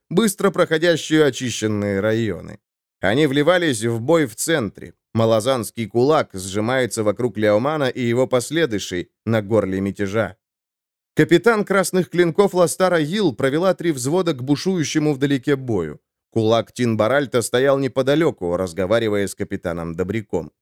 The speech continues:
Кеннеп послал капитана Сорт вперёд, налаживать контакт со взводами авангарда. Они встретятся у стен дворца. Он надеялся, что дальше всё пойдёт по плану.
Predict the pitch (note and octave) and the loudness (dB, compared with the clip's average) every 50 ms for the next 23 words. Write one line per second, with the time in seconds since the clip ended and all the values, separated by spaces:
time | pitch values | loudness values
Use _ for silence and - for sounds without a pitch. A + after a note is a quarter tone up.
0 | _ _ _ _ _ _ _ _ _ _ _ - B2+ D3+ E3 F3 F3 E3 C3 - | _ _ _ _ _ _ _ _ _ _ _ 2 2 4 4 4 4 2 0 -2
1 | - - C3 B2 - - E3 F3 E3+ E3+ - C#3 - C#3+ B2 F3 F3 F3 E3 D3 | 0 2 2 2 4 4 4 4 4 2 0 -2 -2 0 0 0 0 2 0 -2
2 | - - F3+ F3+ E3 - - - - D#3+ D#3+ F3+ F3+ C#3 - - _ _ _ F#2 | 0 0 0 0 0 -2 -6 0 2 4 4 4 4 2 0 -4 _ _ _ -4
3 | F#2+ G2 G#2 A#2+ B2 A#2 A2+ A#2+ A#2 A2 - - B2 A2+ A2 - - C3+ A2+ - | 0 2 2 2 2 0 0 -2 -2 -2 -2 -2 -2 -2 0 0 -2 -2 -2 -4
4 | _ - - - A#2 A#2+ A2+ A2 G#2+ B2+ C3 D3 C3+ A#2+ A#2+ A#2+ B2 A#2+ A2+ A#2+ | _ -12 -8 -2 -2 -2 -2 0 -2 0 0 2 2 2 0 0 0 0 0 0
5 | B2 C3 C3+ B2+ A2+ F#2+ D#2+ D2+ D2 C#2 - _ _ _ _ _ _ _ - G#2+ | -2 -2 0 -2 -2 -2 -2 -6 -14 -20 -20 _ _ _ _ _ _ _ -2 0
6 | A#2 B2+ C3+ C#3+ A#2 - - D3+ F3+ F#3 F3 F3 C#3+ - F3+ - D#3 D3+ - - | 2 2 2 2 0 0 0 0 0 0 0 -2 -2 -2 0 2 2 0 0 0
7 | - E3+ D#3+ D3+ C#3 C#3+ D3 C3+ A#2+ - - B2 F2 D2 - _ _ _ _ _ | 0 0 0 2 2 2 0 0 -2 -4 -4 -4 -4 -4 -6 _ _ _ _ _
8 | _ _ G2 G#2+ G#2+ G#2+ G#2 G2+ G2+ G2 A#2 C#3+ D#3 D3+ C3 A2+ - A2+ G#2+ - | _ _ 2 2 2 2 0 0 0 0 2 2 2 2 2 0 0 -2 -4 -2
9 | - G#2 G2+ G#2+ D3 E3 D#3 - - A#2 G2 - D#3 D#3 - D3+ D3 C#3+ D3+ C#3+ | -4 -4 -2 0 0 0 0 -2 -4 -4 -2 -2 -2 0 0 0 0 0 0 -2
10 | - - C#3+ B2 - C#3 B2+ A2 E2+ E2 D#2+ D#2+ | 0 -2 -2 -2 -2 -4 -4 -4 -4 -6 -12 -18